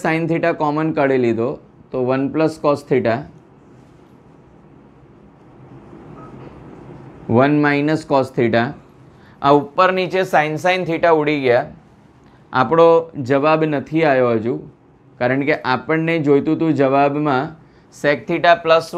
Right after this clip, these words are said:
one, sec theta minus one, અને આપણે અહીંયા ગાડી આવે છે one plus cos theta છેદમાં one minus cos theta. તો આપણે શું કરીશું? આપણે ઉપર નીચે અંશ અને છેદને, અંશ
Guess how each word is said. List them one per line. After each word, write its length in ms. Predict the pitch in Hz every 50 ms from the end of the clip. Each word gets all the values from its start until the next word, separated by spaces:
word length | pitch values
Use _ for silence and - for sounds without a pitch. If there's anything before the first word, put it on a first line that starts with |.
| 175 175
one, 140 | 180 185 196 - - - - -
sec 160 | 147 147 143 143 -
theta 240 | 170 156 151 170 170 170
minus 360 | 160 156 160 160 160 156 156 - 143 120 110
one, 120 | 104 98 - _ _ _ _ -
અને 120 | 123 131 139 - - 131
આપણે 220 | 113 - 160 170 165
અહીંયા 260 | 156 160 170 170 165
ગાડી 220 | 165 170 170 170 165 160
આવે 160 | 160 165 165 165 165
છે 120 | 180 170 156 131 139
one 120 | 143 143 139 131
plus 200 | 165 175 165 165 - -
cos 180 | 165 165 160 160 -
theta 260 | 175 165 170 175 175 180 - - - - _ _ - -
છેદમાં 420 | 185 180 180 180 180 170 135 110 - - - - - 123 143
one 120 | 160 170 170 165 160
minus 320 | 156 156 160 160 160 156 - -
cos 180 | 143 127 127 - -
theta. 240 | 120 98 - 101 98 101 - _ - - _
તો 40 | - 131
આપણે 200 | 135 135 160 160 156
શું 120 | 175 175 160 175
કરીશું? 400 | 170 165 170 143 165 175 180 190 190 - - _ - - - - 123
આપણે 260 | 127 123 175 160 147 143 165 - - - _ 151 143
ઉપર 260 | - - - 185 180 180 175
નીચે 280 | 175 170 165 165 143 139 139 - - 151
અંશ 260 | 160 180 190 185 - - - 156
અને 120 | 156 165 165 156 160
છેદને, 400 | - 170 165 160 156 147 131 117 127 160 - - - - - _ _ _ _ _ _ - _ _ _ 131 135
અંશ 260 | 147 160 165 160 -